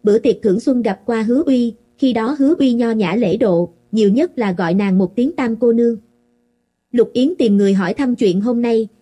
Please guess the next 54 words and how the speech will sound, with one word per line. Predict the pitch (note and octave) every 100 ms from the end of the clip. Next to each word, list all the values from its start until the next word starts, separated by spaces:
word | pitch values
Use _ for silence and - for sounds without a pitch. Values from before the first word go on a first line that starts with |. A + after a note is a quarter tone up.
| _
đại | - F#3+
khái | B3 C#4+
đoán | A#3+ C#4
được | D#4+ F#3+
vì | A3 G3+
sao | B3+ B3
nàng | A3+ G3 F3
sẽ | G3
lộ | B3 F#3+ F3+
ra | A3+ G#3+
biểu | G3 F3
tình | B3+ F#3+
như | G#3
hiện | A#3 G#3+ F3
tại. | F3+ D#3+ E3+ _ _ _ _ _ _ _ _ _
Ngón | B3 E4+
tay | E4 A#3+
nam | A#3+ A#3
nhân | A#3+ A#3
xoa | A#3+ A#3
tóc | A#3 F4
nàng, | B3+ G#3 F3+ E3+ _ _
tùy | A3+ G3
ý | A3 D#4+
vòng | B3+ F#3+
hai | G3+ B3
vòng, | A#3+ F#3+ F3 _ _
nhàn | A3 G#3
nhạt | G3+ F#3+
nói, | G3+ G#3 D#4 F#4 _ _
"Hứa | C4 E4+
Uy | C#4
nói | A3+ A3+ D4+
cái | D4
gì | D4+ A#3+ F#3+
với | G3+ B3
nàng | D#4 G3
cái | F3 A3+
gì?" | D4 A3+ F3+ - _ _ _ _ _ _ _ _ -
Trong | B3+ A#3
bóng | A3+ D4+
đêm, | C4+ A#3 G#3+ _ _
tiểu | - G3+
cô | C#4+ C4
nương | C4 A#3+
ngồi | A3 F#3
quỳ | G#3+ G3
bên | A#3 A#3+
người | A3
nam | F#3+ A3+ A#3
nhân, | A#3 A3 - _
gật | G3 G#3 G3+
đầu | G3+
nói, | F#3 G3+ B3+